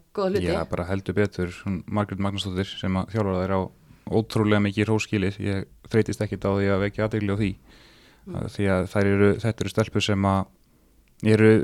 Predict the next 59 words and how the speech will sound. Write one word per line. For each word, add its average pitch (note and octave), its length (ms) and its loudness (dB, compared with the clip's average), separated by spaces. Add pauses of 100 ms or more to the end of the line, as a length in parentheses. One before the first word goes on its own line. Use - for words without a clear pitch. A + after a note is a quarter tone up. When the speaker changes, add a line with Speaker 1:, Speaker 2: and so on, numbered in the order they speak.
(600)
Speaker 2:
ég G#2 60 0
veit G2+ 100 2
ekki, G2 240 -6
sko, A2+ 140 -2
ég G#2+ 100 4
náttúrulega, G#2+ 160 2
þetta G#2 160 4
er G#2+ 80 6
eina A2+ 120 4
landslið A2+ 280 2
sem A2 100 2
ég B2 120 4
hef A2+ 40 2
verið G#2+ 120 0
í - 20 -12
kringum, G2+ 320 0
en G#2 80 2
ég A2 160 4
heyri A2+ 160 4
það G#2+ 140 0
út G#2+ 100 -4
undan G2+ 160 0
mér G2 140 0
að F#2+ 80 0
þetta G2 180 -6
sé G#2+ 100 -6
svolítið G2+ 300 0
einstakt. G2+ 320 -6
Þetta G2 180 -4
er - 60 -10 (160)
mikið G#2+ 320 0
lið, G#2+ 220 2 (260)
Speaker 1:
Mm. E2 160 -14
Speaker 2:
sem F2 100 -14
maður G2 160 -4
sér G2+ 140 0
það F#2+ 160 -2
þegar G2+ 80 -2
þeir F#2+ 80 -4
eru G2 100 -4
að F#2+ 60 -2
mætast - 320 -4
hérna G2 240 -2
á - 20 0 (140)
vellinum G#2+ 320 0 (480)
hjá A2+ 80 0
sínum A2 240 2
félagsliðum, A#2+ 540 0
að G2 100 -4
þær G#2 160 2
eru G#2 100 2
að A2 120 -6
knúsast - 500 -4
og A2 400 -4 (800)
hafa A2 180 2
gaman A2+ 280 6
á A2+ 40 4
hvor A#2+ 140 4
annarri. B2+ 260 6